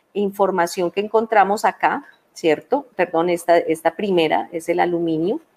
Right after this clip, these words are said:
¿m? Y entonces encontramos que es una intensidad muy pequeña en estas zonas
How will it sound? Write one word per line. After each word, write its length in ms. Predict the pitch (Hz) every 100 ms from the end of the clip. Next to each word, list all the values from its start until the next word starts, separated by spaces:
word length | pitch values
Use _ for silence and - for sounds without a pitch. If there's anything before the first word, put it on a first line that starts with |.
| _ 175
¿m? 180 | 226 330 - - -
Y 80 | 233
entonces 360 | 233 247 240 262
encontramos 800 | 277 262 226 226 220 220 240 -
que 240 | 233 202
es 180 | 196 202
una 300 | 226 233 -
intensidad 800 | 233 220 220 208 202 214 196 180
muy 300 | 202 240 269
pequeña 640 | 262 277 262 220 226 233
en 160 | - 190
estas 380 | 175 - 196 196
zonas 400 | 202 185 262